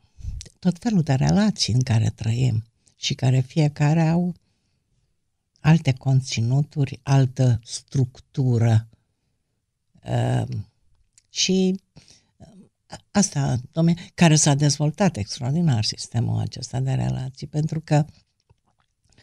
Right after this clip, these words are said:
în unele locuri de muncă performanța e proastă nu datorită faptului că sunt oamenii proști,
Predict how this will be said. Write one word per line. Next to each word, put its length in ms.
în 120
unele 380
locuri 360
de 120
muncă 540
performanța 720
e 120
proastă 680
nu 260
datorită 720
faptului 480
că 140
sunt 300
oamenii 500
proști, 640